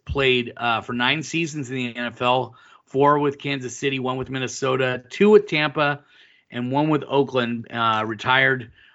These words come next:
uh, shortly thereafter, became a really good player. Mike Lansford, one of the, arguably the top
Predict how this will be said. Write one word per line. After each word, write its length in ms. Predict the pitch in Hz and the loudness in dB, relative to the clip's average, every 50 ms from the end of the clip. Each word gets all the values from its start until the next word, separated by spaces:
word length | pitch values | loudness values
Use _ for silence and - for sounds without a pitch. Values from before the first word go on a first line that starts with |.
| _ - | _ -10
uh, 200 | 120 120 117 113 | -6 -4 -4 -2
shortly 380 | 113 - 135 131 117 117 123 120 | -2 -2 -4 -4 -4 -4 -4 -2
thereafter, 640 | 120 123 120 117 117 117 117 113 - - 120 117 113 | -2 -2 0 2 2 2 0 0 -2 -4 -6 -4 -4
became 400 | 113 110 110 - - 131 123 120 | -6 -8 -12 -8 -6 -4 -4 -4
a 60 | 117 | -4
really 420 | 113 117 123 139 143 135 120 117 | -4 -2 4 6 6 6 6 4
good 220 | 113 117 110 110 - | -2 -4 -6 -6 -6
player. 260 | - 131 127 120 117 | -2 -2 0 0 2
Mike 280 | 127 147 156 151 - | 4 4 2 2 0
Lansford, 640 | - 131 135 131 135 143 139 - - 147 143 139 139 135 | -4 -4 -2 -2 -2 -2 -4 -6 -4 -2 -2 -2 -2 -4
one 140 | 139 135 | -6 -6
of 60 | 131 120 | -4 -4
the, 220 | 120 113 107 - _ - - - _ - | -4 -4 -6 -8 _ -20 -20 -18 _ 0
arguably 500 | 139 147 143 139 143 139 139 139 135 127 | 2 2 4 4 2 2 2 0 -2 -4
the 80 | 120 | -6
top 420 | 117 - 131 135 131 127 - _ | -4 0 2 2 2 2 -2 _